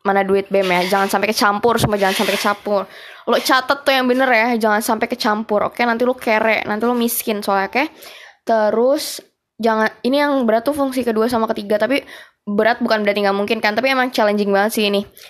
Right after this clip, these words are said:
Internalisator, lo tuh kayak, eh, kalau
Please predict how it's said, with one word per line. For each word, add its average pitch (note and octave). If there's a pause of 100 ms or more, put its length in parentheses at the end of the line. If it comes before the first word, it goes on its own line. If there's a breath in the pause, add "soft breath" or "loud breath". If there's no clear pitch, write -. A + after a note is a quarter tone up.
(160 loud breath)
Internalisator, G#3+ (300)
lo A3+
tuh D4
kayak, A3 (2250 loud breath)
eh, A3
kalau G#3+